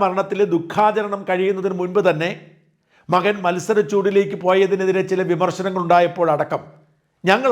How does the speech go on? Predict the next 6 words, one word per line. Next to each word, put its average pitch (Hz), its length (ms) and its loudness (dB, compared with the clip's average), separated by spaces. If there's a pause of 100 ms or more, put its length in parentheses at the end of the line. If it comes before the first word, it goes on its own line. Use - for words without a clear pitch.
അതിനെ 170 240 -2 (520)
എതിർക്കുകയും 160 540 0 (500)
ഞങ്ങൾ 202 240 2 (260)
അതിനോട് 180 320 -2
വിയോജിക്കാതെ 165 600 2 (680)
ഉമ്മൻചാണ്ടിയുടെ 170 520 0